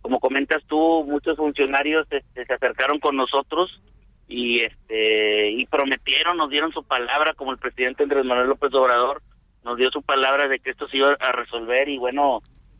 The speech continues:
como siempre yo les he dicho a ustedes, para mí es súper importante la palabra de un hombre que un documento, pero bueno, aquí lamentablemente todo, todo, todo lo tenemos que demostrar con documentos.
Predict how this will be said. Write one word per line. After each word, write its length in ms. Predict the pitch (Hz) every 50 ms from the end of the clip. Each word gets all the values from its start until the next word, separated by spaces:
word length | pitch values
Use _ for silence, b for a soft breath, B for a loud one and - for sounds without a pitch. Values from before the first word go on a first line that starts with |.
| - - _ _
como 200 | 120 123 127 120
siempre 300 | - 139 135 - 147 147 147
yo 100 | 143 143
les 140 | 147 147 -
he 60 | 147
dicho 240 | 147 147 143 - 147
a 20 | 139
ustedes, 320 | - - 139 139 147 -
para 220 | _ 139 131 127 123
mí 440 | 127 127 131 135 143 143 139 139 131
es 100 | 131 - - - - - -
súper 240 | 139 - - 135 131
importante 580 | 127 123 - 127 123 - - 131 127 123 143
la 120 | 139 139 -
palabra 440 | - 127 123 123 127 131 135 135
de 100 | 135 139
un 80 | 139 135
hombre 360 | 131 131 135 139 147 156 147
que 180 | - 131 120 117
un 180 | 113 123 131
documento, 640 | 131 143 - 147 139 139 139 135 139 - 175 180 185 - - B B B B B _
pero 200 | - 123 120 113
bueno, 260 | 117 135 151 160 147
aquí 380 | 127 - _ 131 135 143 147 147
lamentablemente 720 | 143 139 131 131 127 - 131 135 139 143 143 143 127 147 127
todo, 240 | - 139 135 139 143
todo, 220 | - 135 131 - _
todo 220 | - 143 147 151
lo 80 | 151 143
tenemos 340 | - 135 123 131 135 135 -
que 80 | - 135
demostrar 400 | 131 131 131 123 - - 123 120
con 160 | - 131 127
documentos. 520 | 127 113 - 107 110 107 95 87 - -